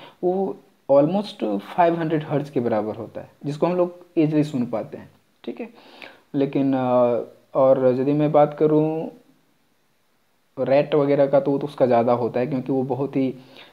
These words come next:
अ, बहुत ज़्यादा होता है, वो मतलब audible से ज़्यादा होता है।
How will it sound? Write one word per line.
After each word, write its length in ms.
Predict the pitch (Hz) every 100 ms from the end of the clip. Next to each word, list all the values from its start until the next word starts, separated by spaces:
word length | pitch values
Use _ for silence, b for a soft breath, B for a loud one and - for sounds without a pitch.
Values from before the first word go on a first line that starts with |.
| _ 127
अ, 320 | 123 120 110 - - _ _ _ _ _ _ _ _ _ _ 123
बहुत 340 | 113 123 147
ज़्यादा 240 | 151 127
होता 240 | 110 95 101
है, 60 |
वो 120 | 101 110
मतलब 220 | 123 139
audible 340 | 127 127 135
से 180 | 135 175
ज़्यादा 260 | 175 98 113
होता 280 | 110 -
है। 180 | 98 _